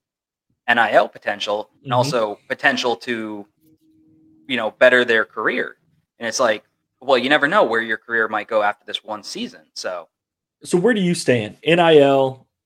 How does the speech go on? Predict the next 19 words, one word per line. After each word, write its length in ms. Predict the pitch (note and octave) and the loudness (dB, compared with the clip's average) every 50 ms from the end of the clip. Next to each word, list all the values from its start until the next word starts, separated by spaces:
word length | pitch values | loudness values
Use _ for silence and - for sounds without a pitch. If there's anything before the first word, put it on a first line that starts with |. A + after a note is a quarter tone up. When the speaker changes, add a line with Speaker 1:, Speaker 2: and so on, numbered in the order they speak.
| _ _ _ | _ _ _
Speaker 2:
for 100 | - C#3 | -4 0
those 200 | B2+ C3 C3+ B2 | 2 2 2 2
who 80 | B2+ C3 | 0 0
don't 80 | B2+ B2 | 2 2
know, 160 | A#2+ A#2 A#2 | 2 2 2
N 140 | B2 B2+ C#3 | 2 0 0
I 160 | C3 B2+ B2 | 2 2 4
L, 340 | A#2+ A#2 A#2 A2+ A2+ A2 - | 4 4 4 2 -2 -8 -10
name, 400 | B2 B2 B2 B2+ C3 C3+ C3 C3 | -4 -2 -2 0 0 -2 -4 -4
image, 340 | - B2+ B2 B2+ B2+ A#2+ A#2 | -4 -4 -2 -2 -4 -2 -2
likeness, 640 | A#2 A2+ A2+ A2 - A#2 A#2 A2+ A2 - - - - _ _ _ _ _ _ _ _ _ _ _ _ _ _ - - - | 0 0 0 -2 -2 -4 -6 -6 -6 -10 -14 -18 -20 _ _ _ _ _ _ _ _ _ _ _ _ _ _ -20 -20 -18
your 480 | - B2 A#2+ B2 C3+ C#3+ C#3+ C#3 C#3+ | -14 -4 2 4 6 8 8 8 6
ability 540 | - C3 B2 A#2+ C#3+ C#3 C#3 C3+ C3+ C3+ C3 | 2 0 4 6 6 6 6 4 2 0 -2
to 220 | B2+ - - C3+ B2+ | -4 -4 -4 -4 0
get 240 | B2+ C3+ C3+ C3+ | 2 2 2 2
paid 600 | C3+ C3+ B2+ B2+ B2 B2 A#2+ A#2+ A#2+ A#2 A#2+ B2 A#2+ - _ _ _ _ _ _ _ _ _ _ _ _ _ _ | 2 0 0 0 0 0 0 -2 -2 -4 -6 -12 -16 -20 _ _ _ _ _ _ _ _ _ _ _ _ _ _
for 180 | _ - G#2+ G#2+ | _ -8 -8 -6
your 180 | G#2+ A#2 B2+ B2+ | -6 -6 -8 -6
services. 640 | - A#2+ A2+ G#2+ G#2 G2+ - - - - - - | -4 -4 -4 -4 -4 -8 -10 -16 -18 -20 -20 -20